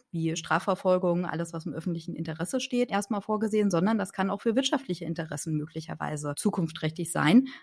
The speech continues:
weil sich verschiedene Unternehmen zusammenschließen mit einem Datentreuhänder, dort ihre Daten reingeben und daran dann auch eben die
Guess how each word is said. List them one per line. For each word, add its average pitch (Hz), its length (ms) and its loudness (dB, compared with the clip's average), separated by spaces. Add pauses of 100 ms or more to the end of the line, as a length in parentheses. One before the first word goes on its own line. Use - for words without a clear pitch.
(160)
weil 151 200 6
sich 208 300 0
verschiedene 196 440 2
Unternehmen 180 600 2
zusammenschließen 208 920 4
mit 196 220 6
einem 170 240 4
Datentreuhänder, 175 880 2
dort 185 300 4
ihre 185 200 0
Daten 160 340 0
reingeben 202 680 6
und 202 180 4
daran 175 360 4
dann 165 260 0
auch 160 300 2
eben 175 400 6
die 165 340 2